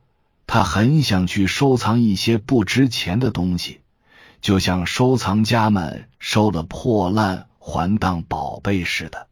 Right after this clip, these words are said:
你听说过那个老故事吧？讲的是一个收藏不值钱东西的女人。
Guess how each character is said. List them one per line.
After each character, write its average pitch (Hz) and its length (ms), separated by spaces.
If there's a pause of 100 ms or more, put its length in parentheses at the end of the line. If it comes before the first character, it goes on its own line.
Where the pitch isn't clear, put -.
(680)
你 101 300
听 151 340
说 139 220
过 135 160
那 127 180
个 120 140
老 80 320
故 135 280
事 131 280
吧？ - 320 (720)
讲 92 400
的 107 120
是 - 180
一 139 120
个 107 200
收 160 400
藏 139 400
不 135 220
值 131 260
钱 120 420
东 165 320
西 135 160
的 120 120
女 107 220
人。 92 400